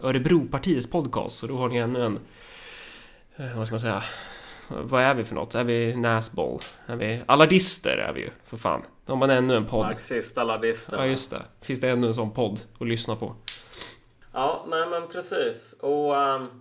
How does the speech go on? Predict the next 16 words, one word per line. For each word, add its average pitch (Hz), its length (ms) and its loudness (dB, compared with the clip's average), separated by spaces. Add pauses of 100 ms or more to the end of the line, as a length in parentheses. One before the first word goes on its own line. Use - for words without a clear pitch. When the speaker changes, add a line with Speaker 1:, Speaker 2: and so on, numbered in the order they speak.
(300)
Speaker 2:
ja, 156 240 0
nej 175 80 4
men 170 120 0
det 170 80 6
har 175 200 4
hänt 165 260 0
lite 120 180 -4
grann 104 480 0
grejer 104 520 2 (420)
sen 107 280 -4
sist. - 600 -4
Och - 340 -6 (1040)
vi 139 580 0 (100)
tänkte 131 380 -4
väl 120 180 2
egentligen, 117 920 2